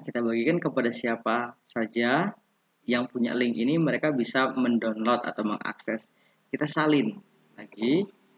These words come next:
Kemudian kita tempel di sini. Bahan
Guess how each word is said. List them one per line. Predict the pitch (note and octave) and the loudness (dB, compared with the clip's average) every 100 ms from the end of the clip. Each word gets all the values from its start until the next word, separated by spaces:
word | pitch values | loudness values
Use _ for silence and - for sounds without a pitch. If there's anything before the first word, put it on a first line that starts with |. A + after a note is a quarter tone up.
| _ _ _ _ _ _ _ _ _ _ _ _ - _ _ | _ _ _ _ _ _ _ _ _ _ _ _ -20 _ _
Kemudian | - C3 B2+ D3 F3 | -2 2 4 2 0
kita | D#3 D3 C#3+ C#3 _ - | -2 0 0 -2 _ 0
tempel | C3+ C3+ C#3+ C3+ | 2 2 2 2
di | B2+ | 0
sini. | - G#2 G2+ _ _ _ _ _ _ _ _ _ _ _ _ _ _ _ _ _ _ _ _ _ _ | -4 -12 -18 _ _ _ _ _ _ _ _ _ _ _ _ _ _ _ _ _ _ _ _ _ _
Bahan | A2 A2 _ A2 | -16 -16 _ -10